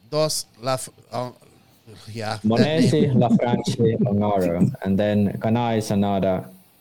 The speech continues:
Speaker 2: Uh,
Speaker 1: Very
Speaker 2: I don't
Speaker 1: good.
Speaker 2: know about who is Hawaii.
Speaker 1: Are we playing spin?
Speaker 2: Kanai. Kanai, Sanada, Toge.
Speaker 1: Check
Speaker 2: That should
Speaker 1: my
Speaker 2: be Hara, I think, not Hawaii. <laughs>
Speaker 1: Check my boy. What's up, Renzo? How you doing?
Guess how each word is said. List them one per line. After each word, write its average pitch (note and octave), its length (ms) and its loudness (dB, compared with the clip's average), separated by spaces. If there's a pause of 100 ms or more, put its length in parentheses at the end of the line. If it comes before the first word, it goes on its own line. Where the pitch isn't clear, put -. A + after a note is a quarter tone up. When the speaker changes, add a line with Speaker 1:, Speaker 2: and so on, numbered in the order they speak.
Speaker 2:
Uh, F#2+ 240 -2
Speaker 1:
Very D3+ 180 4
Speaker 2:
I A2+ 40 -6
don't G#2+ 140 -2
Speaker 1:
good. A#2+ 80 2
Speaker 2:
know B2+ 80 2
about A2+ 220 2
who A2+ 120 2
is G2+ 240 -2
Hawaii. G2 640 0 (300)
Speaker 1:
Are G2 140 -12
we B2+ 100 -8
playing A#2 380 -8
spin? - 240 -8
Speaker 2:
Kanai. G2 480 0 (300)
Kanai, C3+ 300 -4
Sanada, G#2+ 640 -2
Toge. G2+ 380 0 (460)
Speaker 1:
Check - 60 -14
Speaker 2:
That - 140 -2
should B2 120 0
Speaker 1:
my - 20 2
Speaker 2:
be A2 100 2
Hara, G#2+ 400 2
I F2+ 120 0
think, F#2 220 -2
not F#2+ 180 -2
Hawaii. F#2 600 -2 (320)
<laughs> - 360 -6
Speaker 1:
Check F3+ 260 -8
my F#3+ 120 -4
boy. E3 500 0 (280)
What's E3+ 200 -8
up, F#3+ 220 -6
Renzo? D#3 440 -4
How D#3+ 100 -4
you F3+ 140 -6
doing? E3 380 -4